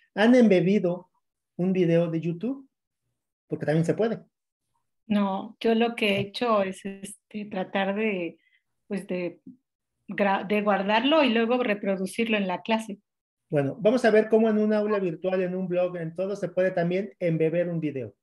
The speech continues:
Speaker 1: antes de que haga la lista. ¿Estamos de acuerdo? Bueno, voy, voy a detener el video. Yo quiero embeber este video. Si nada más voy a utilizar un video, entonces nada más no tiene caso hacer la lista de reproducción. Es un video.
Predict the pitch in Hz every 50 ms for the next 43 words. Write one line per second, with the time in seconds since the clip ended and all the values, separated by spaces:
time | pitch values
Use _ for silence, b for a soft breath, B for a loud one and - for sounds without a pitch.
0 | _ _ _ _ _ _ _ - 185 185 180 190 170 165 175 170 170 175 165 156
1 | 147 147 139 127 - - - _ _ _ _ - 190 202 196 190 190 220 277 320
2 | 311 - - _ _ _ _ _ _ _ _ _ _ _ _ _ _ 131 127 -
3 | - - _ _ _ _ _ _ _ 294 262 185 156 139 120 123 165 196 190 220
4 | 240 214 185 - 180 175 196 240 269 294 302 294 - _ _ _ _ _ _ _
5 | _ 175 160 156 165 156 160 135 113 b b b b b b b - 277 302 302
6 | - 294 285 277 277 277 277 - 202 196 190 196 190 196 208 220 214 196 202 -
7 | 208 202 208 202 196 208 208 196 170 - - 208 233 285 311 320 320 302 302 262
8 | 254 262 240 - 220 196 185 170 185 208 214 220 214 202 208 202 202 202 208 196
9 | 196 196 196 196 202 190 185 190 190 190 196 190 190 208 214 214 - _ _ _
10 | _ _ 175 175 190 196 202 220 240 226 - - 190 190 190 190 190 185 185 180
11 | - 180 170 190 180 185 180 180 185 180 180 185 170 160 151 151 147 - 143 147
12 | 139 139 - - 139 113 110 - _ _ _ _ _ _ 147 151 147 - - 262
13 | 226 165 160 156 151 139 135 120 101 -